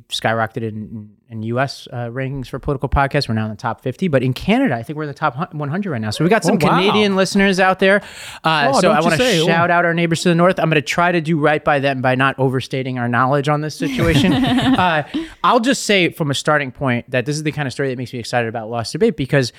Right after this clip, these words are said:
Speaker 1: when I look at the headlines, you know, you have on, on, on one side, you have, uh, headlines like, "Canada's Freedom Convoy is a front for right-wing anti-worker agenda.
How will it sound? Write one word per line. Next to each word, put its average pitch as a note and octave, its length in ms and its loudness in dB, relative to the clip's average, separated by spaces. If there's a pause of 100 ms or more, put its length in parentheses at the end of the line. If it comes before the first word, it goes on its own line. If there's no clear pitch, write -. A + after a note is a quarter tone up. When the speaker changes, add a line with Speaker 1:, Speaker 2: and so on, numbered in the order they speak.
(120)
Speaker 1:
when D#3 100 0
I E3 80 2
look D#3+ 280 0
at A3 80 -4
the F3 80 -4
headlines, D3 680 -4 (280)
you D#3 100 -8
know, D3 60 0
you B2+ 160 -2
have E3 160 0
on, C#3+ 240 0
on, B2+ 260 -6
on C3+ 180 -4
one E3+ 160 0
side, E3 260 0
you C#3 80 0
have, A2 220 -6
uh, B2 180 -6
headlines C3+ 380 -4
like, A2+ 140 -10
"Canada's D#3 440 -2
Freedom D3 360 -2
Convoy C#3 500 -4
is A#2 120 -4
a A2+ 40 -10
front C3 260 -6
for B2 120 -8
right-wing B2+ 500 -4
anti-worker B2 540 -6
agenda. C#3 500 -2